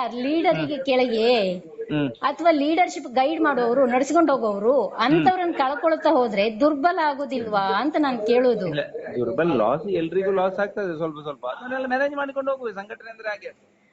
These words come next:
Speaker 1: ಹೌದು, ಈಗ ಇನ್ನೊಂದ್ ಎಂತ ಹೇಳ್ತೀರಿ ನೀವು? ಹಂಗಾದ್ರೆ ಈಗ ಯಾರಾದ್ರೂ ಪ್ರೆಸ್ನವ್ರು ನೀವು ಎದುರು ಬಂದ್ರೆ ಕೇಳೇ ಕೇಳ್ತಾರೆ. ಹುಟ್ಟಿದ ಮಗು ಸಹ ಹೋಗುದಿಲ್ಲ ಇನ್ನು ಬಿ ಜೆ ಪಿ
Speaker 2: ಅದು,
Speaker 1: ಒಟ್ಟಿಗೆ
Speaker 2: ಅದು ನಾ-, ನಾವು
Speaker 1: ಹೇಳಿಕೊಂಡು ನೀವು
Speaker 2: ಹೇಳಿ-,
Speaker 1: ಹೋದ್ರೆ,
Speaker 2: ನಾ-,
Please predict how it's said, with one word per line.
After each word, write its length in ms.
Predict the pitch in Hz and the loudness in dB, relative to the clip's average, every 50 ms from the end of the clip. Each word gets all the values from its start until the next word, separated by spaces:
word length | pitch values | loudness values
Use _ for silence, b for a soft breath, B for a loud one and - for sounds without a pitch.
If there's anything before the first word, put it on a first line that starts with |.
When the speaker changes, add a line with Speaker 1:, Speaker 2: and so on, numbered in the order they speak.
| _ - | _ -2
Speaker 1:
ಹೌದು, 180 | 302 285 269 | -2 -2 -2
ಈಗ 140 | 339 370 349 | -4 -4 -2
ಇನ್ನೊಂದ್ 400 | 359 359 370 392 403 403 403 359 | -2 0 0 0 0 0 2 2
ಎಂತ 200 | 359 349 359 359 339 | 2 2 2 2 2
ಹೇಳ್ತೀರಿ 380 | 302 277 247 - - 233 240 233 | 2 2 2 0 0 -2 -2 -2
ನೀವು? 160 | 247 247 247 | -2 0 0
ಹಂಗಾದ್ರೆ 300 | 254 254 269 285 302 349 | 0 2 2 2 2 2
ಈಗ 80 | 339 | 2
ಯಾರಾದ್ರೂ 360 | 339 339 339 339 339 311 349 349 | 2 2 4 2 2 0 -2 -2
ಪ್ರೆಸ್ನವ್ರು 520 | - 330 320 320 - 330 339 330 339 339 | 0 0 0 0 2 2 4 4 4 6
ನೀವು 140 | 330 330 320 | 6 6 6
ಎದುರು 240 | 311 302 - 330 294 | 4 2 0 -4 -4
ಬಂದ್ರೆ 240 | 311 311 311 - | -4 -4 -4 -4
ಕೇಳೇ 280 | 302 320 302 311 330 330 | -2 2 2 4 4 4
ಕೇಳ್ತಾರೆ. 440 | - 285 262 226 - - 233 233 240 240 B B B B | 2 2 0 0 0 0 0 0 -2 -4 B B B B
ಹುಟ್ಟಿದ 360 | 269 294 311 277 - 349 320 339 | 2 2 2 2 2 2 2 2
ಮಗು 300 | 330 320 320 311 339 349 | 2 0 -4 -4 -6 -6
ಸಹ 220 | 339 349 311 320 330 | -2 2 4 4 4
ಹೋಗುದಿಲ್ಲ 560 | 349 339 320 330 320 302 311 277 302 294 294 | 4 2 2 0 0 0 0 -2 0 2 2
ಇನ್ನು 600 | 294 285 277 285 277 277 285 277 277 269 269 262 | 2 2 2 0 0 0 0 2 2 2 2 2
ಬಿ 120 | 240 285 285 | 2 2 2
ಜೆ 120 | 254 285 | 4 2
ಪಿ 120 | 269 277 285 | 4 4 4
Speaker 2:
ಅದು, 120 | 269 262 | 4 4
Speaker 1:
ಒಟ್ಟಿಗೆ 220 | 214 247 254 254 | 4 4 4 4
Speaker 2:
ಅದು 220 | 254 - - - 233 | 4 2 2 2 2
ನಾ-, 80 | 214 | 2
ನಾವು 200 | 196 202 202 302 | 2 4 4 4
Speaker 1:
ಹೇಳಿಕೊಂಡು 360 | 330 339 339 190 196 226 269 277 | 4 4 4 4 4 4 4 6
ನೀವು 120 | 311 - | 6 6
Speaker 2:
ಹೇಳಿ-, 140 | 339 330 339 | 6 4 4
Speaker 1:
ಹೋದ್ರೆ, 300 | 320 311 202 - 311 233 | 4 2 2 2 0 0
Speaker 2:
ನಾ-, 80 | - | -4